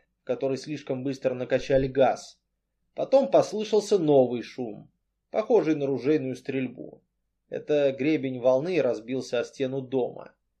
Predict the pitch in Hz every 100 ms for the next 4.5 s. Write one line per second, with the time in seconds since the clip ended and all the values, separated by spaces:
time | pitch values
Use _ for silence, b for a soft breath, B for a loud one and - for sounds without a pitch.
0 | _ _ _ - - 254 277 247 156 202
1 | 175 - 139 135 120 131 139 131 120 131
2 | - - - - _ _ _ _ 190 220
3 | 208 - 139 - 165 156 151 151 151 160
4 | 147 113 - - -